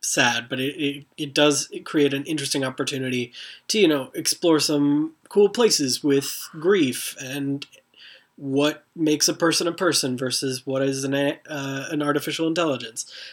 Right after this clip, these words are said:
I, it, I'm impressed that a show that succeeded in its first season by combining high concept sci-fi stuff, even if it's so-, softer sci-fi stuff, with, uh,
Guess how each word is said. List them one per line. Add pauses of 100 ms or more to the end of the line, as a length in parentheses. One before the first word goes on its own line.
(140)
I,
it,
I'm
impressed (400)
that
a
show
that
succeeded
in
its
first
season
by (340)
combining
high
concept
sci-fi
stuff,
even
if
it's
so-, (180)
softer
sci-fi
stuff, (400)
with, (500)
uh,